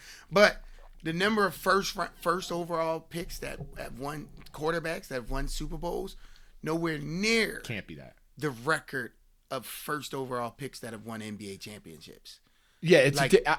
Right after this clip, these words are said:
Speaker 2: it's a different thing, right?
Speaker 1: And I think
Speaker 2: So
Speaker 1: at times that N F L logic of number one overall picks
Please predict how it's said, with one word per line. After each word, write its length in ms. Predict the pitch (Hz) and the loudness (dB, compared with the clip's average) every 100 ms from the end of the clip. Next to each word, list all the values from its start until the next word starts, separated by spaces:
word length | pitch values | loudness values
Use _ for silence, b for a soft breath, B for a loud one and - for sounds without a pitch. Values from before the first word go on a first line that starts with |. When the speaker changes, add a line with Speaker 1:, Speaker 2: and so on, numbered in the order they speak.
| - | 2
Speaker 2:
it's 160 | 160 | 2
a 40 | 147 | 4
different 320 | 151 143 120 | 2 2 -2
thing, 260 | 147 98 - - - | -4 -4 -10 -16 -6
right? 160 | 107 165 | 2 4
Speaker 1:
And 80 | |
I 60 | 151 | 4
think 200 | - 180 | 4 6
Speaker 2:
So 140 | 165 151 | 8 8
Speaker 1:
at 140 | 135 | 4
times 600 | - 160 160 143 117 - - - - | 2 6 6 4 -2 -10 -14 -20 -8
that 180 | 123 123 | -4 -2
N 100 | 131 | -2
F 220 | 117 - | -4 -4
L 220 | 139 135 120 | -4 -4 -4
logic 540 | 120 123 131 117 98 - - - | -2 2 2 0 -10 -12 -12 -10
of 100 | 113 - - - | -10 -12 -18 -14
number 240 | 135 131 127 | -6 -4 -4
one 200 | 123 120 | -4 -4
overall 360 | 117 110 107 - | -4 -6 -8 -8
picks 420 | 139 135 - - | -8 -8 -10 -18